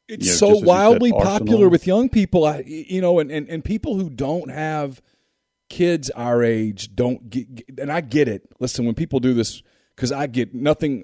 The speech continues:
Speaker 1: anno-, and we're almost out of time. Nothing annoys me more than the people who are like, "Man, I'm telling you, it's a matter of time before soccer's the big sport in America." It's like, "Shut up. Shut up."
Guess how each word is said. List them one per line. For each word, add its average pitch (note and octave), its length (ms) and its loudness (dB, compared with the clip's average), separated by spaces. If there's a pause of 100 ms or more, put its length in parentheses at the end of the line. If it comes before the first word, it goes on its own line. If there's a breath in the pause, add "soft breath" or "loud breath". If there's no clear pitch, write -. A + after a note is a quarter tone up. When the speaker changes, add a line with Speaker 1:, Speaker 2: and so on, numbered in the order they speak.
(120)
Speaker 1:
anno-, G#2+ 260 0
and G2+ 240 -6
we're A2+ 200 -2
almost F#2 260 -8
out E2 100 -12
of - 80 -18
time. F2+ 260 -8
Nothing E3+ 360 0
annoys B2+ 460 2
me A2 180 -4
more F#2+ 640 -2
than F#2 160 -8
the F2+ 60 -8
people G2+ 320 -6
who F#2+ 100 -4
are F2+ 80 -4
like, E2+ 200 -12
"Man, F#2 260 -8
I'm F2 80 -12
telling A#2 180 -2
you, A2+ 40 -4
it's F#2+ 100 -10
a - 40 -18
matter G2+ 220 -6
of G2+ 60 -8
time A2+ 260 -6
before - 160 -12
soccer's - 440 -14
the F2+ 100 -14
big F2+ 180 -12
sport G2+ 240 -6
in - 60 -14
America." F#2+ 340 -10
It's F2+ 100 -16
like, G#2 120 -16
"Shut - 240 -10
up. G2 320 -8 (720)
Shut - 380 -2
up." D#3 300 -2